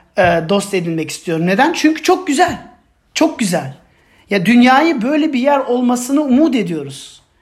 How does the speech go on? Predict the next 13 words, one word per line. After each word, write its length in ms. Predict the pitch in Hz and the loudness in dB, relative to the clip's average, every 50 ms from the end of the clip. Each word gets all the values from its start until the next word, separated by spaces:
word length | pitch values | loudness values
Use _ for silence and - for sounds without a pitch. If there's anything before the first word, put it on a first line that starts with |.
| _ _ _ _ _ | _ _ _ _ _
Yani 140 | 175 196 208 | -4 -2 -2
İsa'nın 360 | 220 214 240 247 269 285 277 | -2 0 0 0 2 2 2
yazdıklarının 580 | 262 240 247 247 233 233 - - 247 262 269 233 | 4 4 2 2 0 -4 -4 0 0 0 2 0
hepsi 640 | 190 - - - - - - - 233 220 240 226 - - - _ _ _ - _ _ _ - - _ | -2 -2 -4 -4 -4 -8 -6 -4 -4 -4 -4 -6 -8 -16 -20 _ _ _ -20 _ _ _ -20 -8 _
mükemmel. 640 | 202 202 220 208 - 226 240 247 262 320 320 262 - - - _ _ _ _ _ _ - - - - - - _ | 0 0 0 2 2 2 4 4 2 2 0 -4 -10 -16 -20 _ _ _ _ _ _ -20 -20 -20 -20 -20 -6 _
Ama 160 | 262 302 339 | 0 0 2
ikinci 460 | - 262 240 - - 285 294 269 330 | 0 -2 -6 -2 2 2 2 4 4
aşamada 720 | 311 277 277 - 240 233 220 220 208 247 294 370 349 - - _ _ _ _ _ _ _ _ _ | 2 2 0 -2 -2 0 0 0 0 0 -2 -2 -6 -10 -20 _ _ _ _ _ _ _ _ _
diyorum 320 | 202 240 269 311 320 311 | 0 2 4 4 2 2
ki, 420 | - - 294 311 - - - - _ _ _ _ _ _ _ _ _ _ _ | 2 0 0 0 -2 -4 -10 -20 _ _ _ _ _ _ _ _ _ _ _
"Ma-, 200 | 202 - - - - - _ _ - | -4 -4 -4 -8 -18 -20 _ _ -2
yapılması 520 | 214 208 214 247 247 240 247 247 277 320 | -2 0 2 4 4 4 4 2 0 0
imkansız." 800 | 311 277 - 320 359 359 - - 480 494 - - - - - | 0 2 2 2 2 0 -2 -6 -6 -8 -8 -10 -12 -16 -20